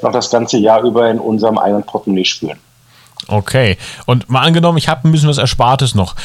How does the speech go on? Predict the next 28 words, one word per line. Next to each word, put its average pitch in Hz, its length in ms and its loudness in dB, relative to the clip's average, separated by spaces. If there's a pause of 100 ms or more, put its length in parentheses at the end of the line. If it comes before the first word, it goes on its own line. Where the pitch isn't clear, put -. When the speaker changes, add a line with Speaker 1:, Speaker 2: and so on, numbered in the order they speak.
(140)
Speaker 2:
Was 110 160 2
mache 131 180 4
ich 147 80 2
damit? 98 420 0
Einfach 117 260 0
auf 117 120 0
dem 123 80 2
Konto 175 300 0
liegen 185 220 0
lassen 190 340 0
oder 139 440 0
in 127 200 2
was, 117 340 0
äh, 117 420 -6
irgendwie 120 560 0
festen 165 600 0
Wert 175 180 2
investieren? 156 480 0
Was 143 160 0
würden 139 140 2
Sie 123 100 4
sagen? 85 380 0
Speaker 1:
Wenn 101 120 0
ich 101 60 0
mir 95 100 0
die 92 120 -2
Inflationsrate 123 920 -2
anschaue, 113 580 2